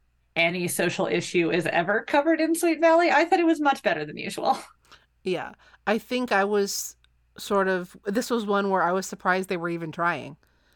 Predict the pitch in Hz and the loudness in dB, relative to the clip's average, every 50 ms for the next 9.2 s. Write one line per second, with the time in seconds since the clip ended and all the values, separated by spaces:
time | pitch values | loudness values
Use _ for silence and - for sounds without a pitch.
0 | _ _ _ - - 185 - - 262 247 233 190 170 - - 370 381 392 - _ | _ _ _ -12 -10 -6 -2 0 2 4 4 4 2 2 2 2 0 0 -2 _
1 | _ _ - - _ _ _ _ _ _ _ _ _ - 240 269 285 294 302 285 | _ _ -20 -20 _ _ _ _ _ _ _ _ _ 0 2 4 4 4 2 0
2 | - _ _ _ - - 320 440 - - _ _ _ _ - - - 698 784 784 | -2 _ _ _ -4 -2 0 0 -2 -4 _ _ _ _ -8 -6 -6 -4 -4 -4
3 | - - - - - - - - - 339 330 311 294 339 415 403 381 - - 339 | -4 -6 -6 -6 -8 -2 4 8 10 12 12 12 10 8 2 -6 -4 4 8 8
4 | 339 339 349 339 339 359 - - 233 294 381 - 403 392 381 330 269 254 240 240 | 8 8 8 8 6 6 4 4 2 2 4 4 4 6 6 4 6 8 8 6
5 | 240 240 - 226 214 202 196 190 190 - - - - 190 185 185 185 185 185 190 | 6 6 4 4 4 4 4 4 2 0 -2 0 4 4 6 6 4 4 2 0
6 | 185 - - - 208 208 247 311 - - - - - 185 190 190 180 214 196 226 | -2 -2 -4 -6 -6 -4 -4 -4 -6 -8 -6 -4 -2 0 0 0 -2 0 4 6
7 | 254 339 403 - - 190 180 170 165 165 165 170 185 - - 226 233 233 - - | 6 8 6 6 4 4 4 4 4 2 0 -2 -4 -6 -4 -4 -4 -4 -2 0
8 | 247 220 202 208 202 190 185 185 185 190 208 220 202 180 175 170 170 170 170 170 | 2 2 2 0 -2 -2 -2 0 0 2 2 4 2 2 0 -2 -4 -6 -8 -10
9 | - - - | -12 -14 -20